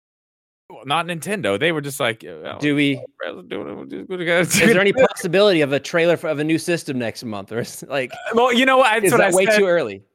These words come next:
Speaker 1: I said when those things leaked, I was like, um,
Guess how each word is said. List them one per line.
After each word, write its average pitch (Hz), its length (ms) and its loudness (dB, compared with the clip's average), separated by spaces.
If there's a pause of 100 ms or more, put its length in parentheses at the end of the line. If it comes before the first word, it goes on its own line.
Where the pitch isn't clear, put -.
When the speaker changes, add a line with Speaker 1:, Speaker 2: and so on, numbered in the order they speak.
(160)
Speaker 1:
I 185 140 -2
said 226 300 2
when 208 120 2
those 202 200 2
things 185 280 0
leaked, 175 340 2
I 143 80 2
was 139 160 -2
like, 139 400 -2
um, 139 460 2